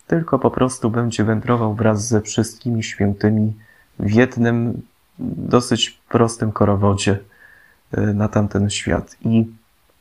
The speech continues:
też umieramy często akurat z tego powodu, tak samo jak, no, nie przymierzając Chrystus na krzyżu, bo też odnosimy r-, jakieś niestety cierpienia, e,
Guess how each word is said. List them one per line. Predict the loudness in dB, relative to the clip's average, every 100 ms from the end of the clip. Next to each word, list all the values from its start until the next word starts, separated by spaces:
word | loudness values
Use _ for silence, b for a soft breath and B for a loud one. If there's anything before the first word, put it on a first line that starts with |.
| _ _ _ b b b b b -2
też | 0 0 -4
umieramy | -2 0 0 0 0
często | 0 0 0 0 0
akurat | 0 0 0 0
z | -2
tego | -4 -2 0
powodu, | 0 0 -2 -2
tak | -4 -6
samo | -2 -4 0
jak, | -2 -2 -6 -12 -2
no, | 2 2 -2 -12 _ b b b -2
nie | 2 2
przymierzając | -2 -2 2 2 2 2 0 -4
Chrystus | -2 2 2 2 0 2
na | 0
krzyżu, | 2 2 2 0 0 B B B B -2
bo | 2
też | 2 2
odnosimy | -2 0 -2 0 0 0
r-, | 0 0
jakieś | 0 2 0 -2 -8 -2
niestety | 0 0 2 0 2
cierpienia, | 2 0 0 2 2 2 0 -2 -6 b b b b
e, | -10